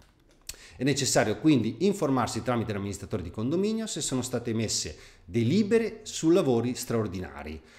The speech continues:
La data di delibera è fondamentale perché determina lo spartiacque sulla responsabilità dei suddetti pagamenti.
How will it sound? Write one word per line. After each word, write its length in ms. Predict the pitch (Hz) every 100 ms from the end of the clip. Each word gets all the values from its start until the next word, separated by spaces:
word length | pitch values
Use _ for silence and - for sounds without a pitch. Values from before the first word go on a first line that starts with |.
| - - _
La 200 | - 135
data 260 | 147 139 110
di 160 | 101 107
delibera 560 | 127 202 196 196 -
è 160 | 135 143
fondamentale 1040 | 143 - 156 139 131 117 - 87 85 98
perché 300 | - 135 139
determina 500 | 139 143 123 104 101
lo 80 | 101
spartiacque 680 | - 117 107 139 170 165 -
sulla 400 | - - 180 160
responsabilità 1120 | 143 139 151 139 160 160 190 - 151 147 - -
dei 200 | - 180
suddetti 580 | 175 - 147 104 95 113
pagamenti. 680 | 95 90 85 - - - 73